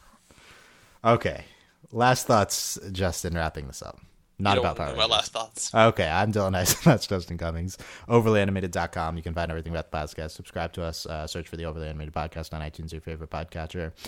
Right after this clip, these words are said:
Speaker 1: Thank you so much to our patrons who sent in voicemails. Voicemails are not restricted to patrons. I just bugged them on Facebook, so they sent them in. <laughs> Uh, you can send them in next time by going to overlyanimated dot com slash feedback. There's a phone number you can call. You can call it from your phone. Very easy, so, to leave a voicemail.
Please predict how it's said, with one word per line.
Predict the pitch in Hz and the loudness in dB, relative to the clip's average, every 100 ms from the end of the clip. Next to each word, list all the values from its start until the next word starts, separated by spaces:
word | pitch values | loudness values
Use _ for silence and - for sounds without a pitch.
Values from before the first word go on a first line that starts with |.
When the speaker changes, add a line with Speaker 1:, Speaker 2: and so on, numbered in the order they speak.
| - - - | -16 -20 0
Speaker 1:
Thank | 127 123 | 2 4
you | 120 | 4
so | 123 | 4
much | 113 104 | 4 2
to | 113 | 2
our | 95 | 2
patrons | 98 90 92 87 | 2 0 -4 -4
who | 90 | -4
sent | 87 85 | -4 -4
in | 87 | -4
voicemails. | 85 82 90 90 | -4 -4 -4 0
Voicemails | 110 131 143 131 | 4 4 4 4
are | 117 | 6
not | 123 131 | 8 8
restricted | 135 139 123 117 | 6 4 4 2
to | 104 | 4
patrons. | 101 90 92 90 | 4 4 2 2
I | 87 | 0
just | 87 87 | -2 -2
bugged | 92 87 | -2 -2
them | 90 85 | -2 -2
on | 85 | -2
Facebook, | 82 78 - 80 | -4 -10 -12 -14
so | - | -12
they | 80 | -12
sent | 80 78 | -10 -12
them | 73 | -12
in. | 71 90 92 | -8 -8 -8
<laughs> | - - - - - 98 | -12 -18 -10 -10 -8 -6
Uh, | 101 92 92 | 2 2 2
you | 95 | 0
can | 110 95 92 90 80 98 - | 0 2 2 -2 -4 -10 -4
send | 110 101 | 0 2
them | 95 | 2
in | 87 | 0
next | 85 - | -2 -2
time | 85 85 | 0 0
by | 82 | 0
going | 87 85 | 0 0
to | 87 | 0
overlyanimated | 85 87 82 82 82 | 0 2 2 0 0
dot | 85 78 | -2 -2
com | 82 80 | -2 -4
slash | 87 82 | -4 -6
feedback. | - 78 73 71 - - - - - | -8 -10 -8 -8 -8 -14 -20 -10 0
There's | 95 | 4
a | 95 92 92 | 4 2 4
phone | 127 135 | 6 8
number | 131 127 | 8 6
you | 117 | 4
can | 107 113 | 4 0
call. | 95 92 | 0 0
You | 87 | -2
can | 90 | -2
call | 92 | -2
it | 90 | -2
from | 92 | -2
your | 92 | -4
phone. | 90 82 80 | -4 -6 -6
Very | 85 80 | -6 -6
easy, | 76 78 78 | -8 -10 -10
so, | 78 69 82 | -10 -12 -14
to | - | -10
leave | 85 78 | -8 -8
a | |
voicemail. | 78 76 76 82 76 82 | -10 -10 -10 -8 -8 -8